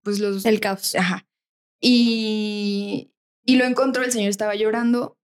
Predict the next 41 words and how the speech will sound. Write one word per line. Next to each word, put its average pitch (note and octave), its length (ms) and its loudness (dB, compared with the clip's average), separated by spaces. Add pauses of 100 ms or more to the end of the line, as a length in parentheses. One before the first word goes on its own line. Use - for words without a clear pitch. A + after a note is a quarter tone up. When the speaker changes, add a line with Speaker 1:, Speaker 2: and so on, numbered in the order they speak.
Speaker 1:
y A3+ 120 0
era G#3+ 120 0
como A3 180 -2
de: G#3 80 -4
"Mi G3+ 120 -2
mamá, A3 460 -2
mi, G3+ 460 -2
mi G3 160 -4
familia A#3+ 640 2
está G3+ 160 -4
allá G3 160 -4
adentro". F#3+ 340 -14 (140)
Y G#3+ 100 -2
su, G3+ 220 -2 (120)
su G#3 120 -14
familia G3+ 300 0
había A#3+ 120 6
Speaker 2:
Sí. A#3 60 2
Speaker 1:
fallecido. A3 440 -2 (800)
Entonces D#4+ 640 4 (120)
yo A#3 180 2
dije: C4+ 480 2 (220)
"Ay, D#4+ 200 6
no D#4+ 100 8
manches, C#4+ 340 0
¿dónde D4 220 -2
lo D4 100 2
voy C4 160 2
a - 20 4
encontrar?". A3 380 0 (260)
Y A3+ 120 6
me A3+ 80 8
Speaker 2:
Sí, A#3 40 4
Speaker 1:
acuerdo C#4+ 200 4
que C#4+ 80 0
Speaker 2:
ya C4 80 2
Speaker 1:
escuchaba A3+ 340 2
Speaker 2:
sé. A#3 60 -2
Speaker 1:
yo A#3+ 60 -4
los A#3+ 200 -4
audios A3 420 -4